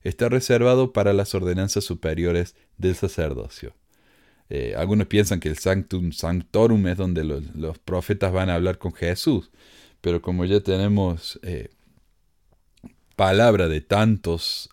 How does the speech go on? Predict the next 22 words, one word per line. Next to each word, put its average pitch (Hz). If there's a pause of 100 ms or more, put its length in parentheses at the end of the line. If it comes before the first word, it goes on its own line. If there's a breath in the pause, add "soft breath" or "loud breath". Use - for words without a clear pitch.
eh, 69
apóstoles 82
hoy 98
en 95
día, 117 (400 soft breath)
como 82
el 80
mismo 90
Oakes 113 (640 soft breath)
y 82
el 73
mismo 90
Nelson, 123 (420)
eh, 78
o, 98
o 95
los 92 (300)
apóstoles 90
no 117
ven 131
a 123
Jesús, 120